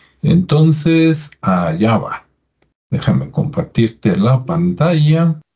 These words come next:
Muy bien. Bueno, entonces ya estamos por aquí.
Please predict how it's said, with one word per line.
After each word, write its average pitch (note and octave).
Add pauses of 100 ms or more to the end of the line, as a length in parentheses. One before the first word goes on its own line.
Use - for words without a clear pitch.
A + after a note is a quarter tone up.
(680)
Muy A2
bien. D#2+
Bueno, D#3
entonces E3+
ya C3
estamos A#2
por E3
aquí. F#3+